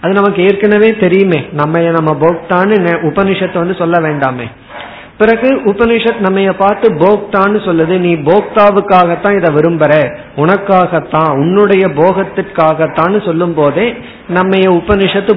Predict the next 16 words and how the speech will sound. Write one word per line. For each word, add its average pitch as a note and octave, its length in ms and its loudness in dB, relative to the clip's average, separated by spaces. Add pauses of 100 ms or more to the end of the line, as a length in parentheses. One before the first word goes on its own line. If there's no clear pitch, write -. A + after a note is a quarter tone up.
போக்தான்னு F#3+ 760 0
முடிவு E3+ 300 2
பண்ணியிருக்கு. D3 680 -4 (540)
நம்மளுடைய F3 800 2 (100)
போகத்துக்காகத்தான் F3+ 1120 0
இந்த F#3+ 240 0
பொருள்களை F3 500 2
எல்லாம் E3 260 0
நீ F3 120 0
விரும்புறேன்னு E3 680 0
சொன்னா D3+ 340 -4 (360)
இந்த D#3 260 0
போக்தா, E3+ 880 0
போகம், D3+ 640 2
இதெல்லாம் C#3+ 560 -2
அனுவாதம். C3 1000 -2